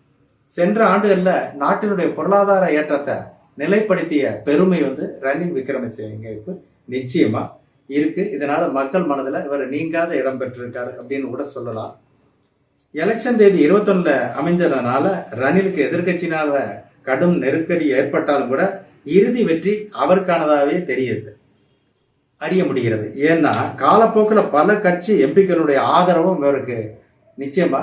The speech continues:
இவருக்கு கிடைக்க வாய்ப்பு இருக்கு. அதனால இந்த ரன்னுல ரணிலே வெற்றி பெறுவார்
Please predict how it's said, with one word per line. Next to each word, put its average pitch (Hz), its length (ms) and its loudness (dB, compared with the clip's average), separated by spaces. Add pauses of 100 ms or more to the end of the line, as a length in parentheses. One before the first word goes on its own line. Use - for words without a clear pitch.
இவருக்கு 127 320 -6
கிடைக்க 135 360 -2
வாய்ப்பு 131 340 0
இருக்கு. 107 260 -6 (420)
அதனால 147 360 0 (560)
இந்த 127 280 -6
ரன்னுல 131 380 0 (520)
ரணிலே 165 440 -2 (120)
வெற்றி - 280 -6
பெறுவார் 143 380 0